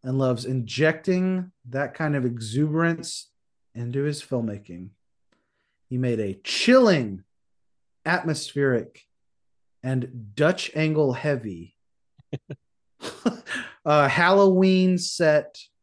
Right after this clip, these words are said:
murder mystery, um, called The Haunting in Venice, based on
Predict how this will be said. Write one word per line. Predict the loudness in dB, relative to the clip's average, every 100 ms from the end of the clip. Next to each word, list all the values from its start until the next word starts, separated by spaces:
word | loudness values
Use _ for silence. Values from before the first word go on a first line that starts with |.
| -6
murder | -2 0 -2
mystery, | -8 -14 -18 -18 -18 -20 _ _ _ _ _ _ _ _ _ -20 _
um, | -4 0 0 -2 -6 -10 _ _ _ _
called | -20 -18
The | -14
Haunting | -12 -8 -6
in | -4
Venice, | -4 -4 -4 -6
based | -2 0 0 -2
on | -2 -2